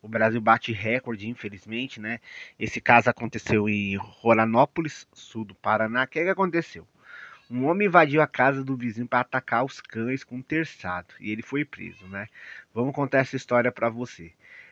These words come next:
É, segundo informações, foi o seguinte: esse homem pulou o muro da casa dos vizinhos, que já é um absurdo, né?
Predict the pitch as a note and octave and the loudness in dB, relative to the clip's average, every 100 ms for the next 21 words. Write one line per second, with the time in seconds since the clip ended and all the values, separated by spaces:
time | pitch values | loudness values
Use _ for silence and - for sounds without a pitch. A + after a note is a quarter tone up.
0 | - G2+ G#2+ G#2+ G#2 - B2 D#3+ D#3 D3 | -10 -4 0 0 -2 -2 -2 -2 0 0
1 | C#3 D3+ D3 D3 D3 D3 A#2 G#2 - - | 0 -2 -6 -4 -4 -6 -6 -8 -10 -4
2 | D#3+ D3 D#3 D#3 C#3 D3 D#3 C3+ C#3 B2 | -2 -2 -4 0 2 2 2 0 2 0
3 | - G#2+ G#2+ G#2+ G#2 C3 G#2+ C3 - G#2 | 0 -2 -2 -6 -6 -6 -6 -8 -6 -2
4 | A#2 G#2+ B2 A#2 A2+ - A2 B2+ A2+ G2+ | 0 2 2 2 -2 -6 -6 -6 -6 -8